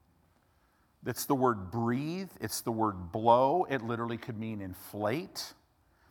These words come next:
"He breathed on them and said unto them, 'Receive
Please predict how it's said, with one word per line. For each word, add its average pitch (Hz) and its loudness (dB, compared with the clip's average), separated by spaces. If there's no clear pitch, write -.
"He 175 -2
breathed 165 4
on 127 8
them 113 0
and 135 2
said 233 6
unto 135 2
them, 110 2
'Receive 131 0